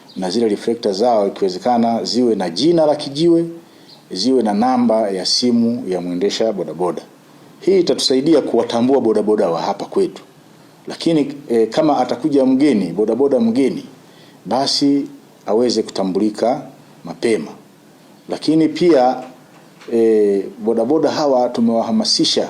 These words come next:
wasikubaliane na, na, na,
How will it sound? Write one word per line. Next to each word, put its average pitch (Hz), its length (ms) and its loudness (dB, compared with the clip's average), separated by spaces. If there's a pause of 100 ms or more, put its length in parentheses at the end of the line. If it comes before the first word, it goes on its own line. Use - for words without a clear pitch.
(840)
wasikubaliane 151 1120 2 (640)
na, 98 500 -2
na, 87 80 -10 (140)
na, 80 300 -16